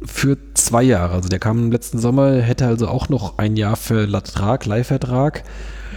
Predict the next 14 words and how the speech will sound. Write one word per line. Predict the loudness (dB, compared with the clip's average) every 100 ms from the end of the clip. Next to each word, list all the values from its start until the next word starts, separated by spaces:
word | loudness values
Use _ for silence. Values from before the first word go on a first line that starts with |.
| -14 -14 -16 -16 -16 -16 -8
Wobei | 0 4 4
ich |
jetzt | 4 0 -4 -2
auch | 0
da | 4 4 6
nicht | 2 2
weiß, | 4 4 2 -4 -8 -8 -6
gilt | 0 0 0
dieser | 0 0
Leihvertrag | 2 0 0 -2 -2 -2
jetzt | -4 -4
für | -4
beide | -2 -2 -2
Ligen? | -4 -6 -8